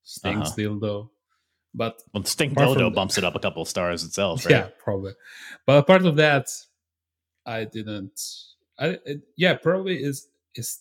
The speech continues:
Speaker 1: the one that I enjoyed the least out of the second portion of the, of the pay-per-view.
Speaker 2: Okay, that, that's actually fair. Yeah, between the X Division title match, a street fight, and the main event.
Speaker 1: Yeah.
Speaker 2: I'd probably put the main event at the bottom,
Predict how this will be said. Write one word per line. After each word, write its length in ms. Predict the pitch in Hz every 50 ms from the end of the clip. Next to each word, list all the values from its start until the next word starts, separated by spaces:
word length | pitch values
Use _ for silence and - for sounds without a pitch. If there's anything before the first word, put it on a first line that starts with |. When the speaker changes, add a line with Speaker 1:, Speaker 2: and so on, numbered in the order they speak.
| -
Speaker 1:
the 100 | 117 113
one 300 | 110 107 113 117 117 113 113
that 100 | 113 110
I 40 |
enjoyed 380 | 110 107 107 110 110 110 107 107
the 80 | 107 104
least 720 | 107 110 113 139 147 147 - - - - - - - - _ _ _ _ _ _ _ -
out 160 | - 107 -
of 100 | 101 104
the 80 | 107
second 440 | 98 - - - 101 - 95 95 92 -
portion 380 | 101 92 90 - - 92 92 92 - -
of 200 | - 98 92 104
the, 120 | 107 90 87 76 - - -
of 60 | 87 _
the 60 | -
pay-per-view. 460 | 107 107 92 - - 82 - - - 58 _ _ _ _ _ _ _ _ _ _ _ _ _ _ _ _ _ _ - -
Speaker 2:
Okay, 420 | 104 - 247 - 82 78 80 80 - _ _ -
that, 180 | 147 143 147
that's 200 | - 135 127 -
actually 260 | 113 104 98 - 104 92
fair. 300 | - - 95 87 87 87
Yeah, 180 | 92 92 87 82
between 260 | - - - 98 82
the 80 | 80 87
X 180 | 90 - -
Division 320 | - 92 98 95 85 87 87
title 320 | - - 104 101 95 95
match, 320 | 95 95 95 95 95 -
a 40 | - 95
street 280 | - - 92 92 85
fight, 300 | - - 92 90 87 85
and 80 | 87 85
the 40 | 87
main 160 | 87 90 87
event. 300 | 85 78 85 92 95 - - _ _ _ _ _ - - _ _ _ _
Speaker 1:
Yeah. 120 | - 131 113
Speaker 2:
I'd 160 | 131 147 190 185
probably 180 | 220 185 151
put 140 | 123 135 -
the 60 | 120
main 180 | 117 113 110 98
event 260 | 95 92 85 98 92 87
at 40 | 82
the 60 | 82
bottom, 380 | 82 85 82 76 76 71 76